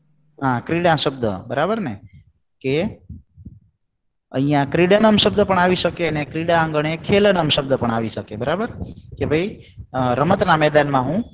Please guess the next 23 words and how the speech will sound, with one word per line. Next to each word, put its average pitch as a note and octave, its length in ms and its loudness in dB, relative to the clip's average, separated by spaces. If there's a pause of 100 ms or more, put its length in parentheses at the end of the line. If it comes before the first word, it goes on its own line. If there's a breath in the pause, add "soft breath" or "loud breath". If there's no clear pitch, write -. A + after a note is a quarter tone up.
(180)
રમું D3+ 380 2
છું, - 240 -4 (180)
બરાબર F#3 280 0
ને? D#3 120 -6
એવો E3+ 220 0
શબ્દ C3 260 -2
પણ D#3 240 -2 (160)
આવી C#3+ 180 0
શકે. A2 280 -8
દાખલા C#3 280 0
તરીકે D3+ 300 0
અહીંયા D#3 220 0
છે D3+ 240 0 (420 loud breath)
કે - 60 -2
અહમ E3+ 680 4
સાયં F3 580 4
ષડવાદનતઃ C#3+ 880 2 (360)
સપ્તવાદન D3+ 600 4
પર્યંત, G#2 380 -6 (340 soft breath)
એટલે - 340 -4
કે E3 280 0 (800 soft breath)
છ - 40 6
વાગ્યાથી G3 800 4